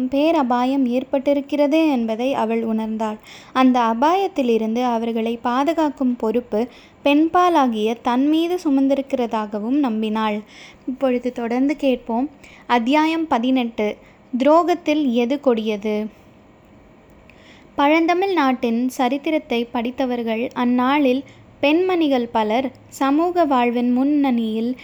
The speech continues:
இருந்திருப்பதை அறிவார்கள். மன்னர் குலத்தில் பிறந்த மாதரசிகள் மிகவும் கௌரவிக்கப்பட்டார்கள். சோழ குலத்தில் பிறந்த பெண்மணிகளும் வாழ்க்கைப்பட்ட பெண்மணிகளும் சொந்தமாக சொத்துரிமை பெற்றிருந்தார்கள்.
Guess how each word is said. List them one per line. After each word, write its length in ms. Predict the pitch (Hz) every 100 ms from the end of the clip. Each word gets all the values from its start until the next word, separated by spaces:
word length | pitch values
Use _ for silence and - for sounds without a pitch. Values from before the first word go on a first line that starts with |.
| -
இருந்திருப்பதை 720 | - 277 320 330 294 277 226 254
அறிவார்கள். 640 | 262 226 220 214 214 220 214 - - -
மன்னர் 440 | 262 277 339 392
குலத்தில் 420 | 392 320 285 254 240
பிறந்த 340 | 233 226 226
மாதரசிகள் 840 | 220 226 254 262 247 247 226 233 226 - - -
மிகவும் 580 | 302 302 330 294 269 277 262
கௌரவிக்கப்பட்டார்கள். 1200 | 247 262 330 320 277 262 247 220 220 214 214 208 214 - -
சோழ 340 | - - 339 370
குலத்தில் 500 | 370 311 254 - 240
பிறந்த 340 | 240 233 233 226
பெண்மணிகளும் 760 | 233 247 285 294 262 226 233 262 233 - 254
வாழ்க்கைப்பட்ட 760 | 254 285 311 330 311 254 240 233
பெண்மணிகளும் 760 | 233 226 247 247 240 247 285 233
சொந்தமாக 680 | - - 254 262 269 285 302
சொத்துரிமை 600 | 339 269 262 311 311 269
பெற்றிருந்தார்கள். 920 | 269 240 240 240 226 226 220 214 220